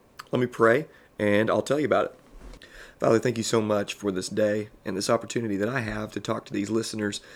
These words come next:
about what you've done in my life over the last decade and these lessons that I've learned along the way. Today, specifically, I get to talk about year seven, and I remember so many things from that year just vividly. Help me to, uh,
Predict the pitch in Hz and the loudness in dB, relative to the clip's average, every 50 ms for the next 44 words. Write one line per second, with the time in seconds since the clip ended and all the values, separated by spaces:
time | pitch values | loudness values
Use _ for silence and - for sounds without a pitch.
0 | - - - - - - 98 101 107 101 95 98 95 - - 117 113 - 110 117 | -20 -20 -20 -20 -12 -10 -6 -2 0 2 4 4 4 2 2 0 0 2 2 -2
1 | 113 113 113 117 113 101 98 98 101 113 117 113 104 - 113 113 107 107 110 113 | 0 2 0 0 2 2 0 2 2 2 2 2 2 0 -2 -2 0 2 0 0
2 | 110 - - 123 127 127 - - - - - - - _ - - - - - - | 0 -2 0 0 0 0 -2 -6 -8 -8 -8 -12 -14 _ -20 -20 -18 -18 -18 -20
3 | - - - 196 104 104 104 110 113 113 - - 104 98 92 107 104 101 101 98 | -20 -16 -8 -4 -2 0 4 6 6 6 4 0 -4 -4 -2 0 0 0 0 -2
4 | - 107 107 107 107 104 101 101 104 101 98 95 101 98 104 107 107 107 104 - | -2 -2 -2 -2 0 0 0 -2 -2 -4 -4 -2 0 2 2 2 2 0 -2 -6
5 | - _ - - - - - _ - - 107 104 110 104 107 107 104 - - 110 | -8 _ -20 -20 -20 -20 -20 _ -10 -8 0 2 4 6 6 4 2 2 -2 -2
6 | 104 - 117 107 - 107 - 101 101 104 110 101 - 104 - 110 104 104 - - | 2 4 2 2 2 2 0 2 2 2 0 -2 -2 -4 -2 0 -2 0 0 -2
7 | 104 104 101 - - 107 107 104 - - 123 117 110 98 98 101 98 104 107 110 | 0 0 0 0 2 0 2 2 2 2 2 2 2 0 -4 -4 -2 0 0 2
8 | 107 107 113 113 113 107 101 - 117 117 123 123 117 113 - 117 113 110 - - | 2 2 0 0 0 -2 -4 -2 -2 -2 -2 -2 -4 -2 -2 -2 -2 -2 -4 -6
9 | 107 107 104 - - 101 98 98 101 101 101 110 104 - 104 - - - - - | -6 -6 -6 -4 -2 0 0 0 -2 -4 -8 -6 -2 -2 -2 -2 -2 -6 -4 -2
10 | - - - - - - - - - - - - - _ _ - - 131 143 143 | -2 -2 -4 -8 -14 -20 -20 -20 -20 -20 -20 -20 -20 _ _ -14 -6 -2 -2 -2
11 | - - 123 117 113 113 113 - - 113 101 98 95 98 - - 107 107 | 0 2 2 2 2 2 0 2 4 6 6 6 4 2 -2 -6 -10 -10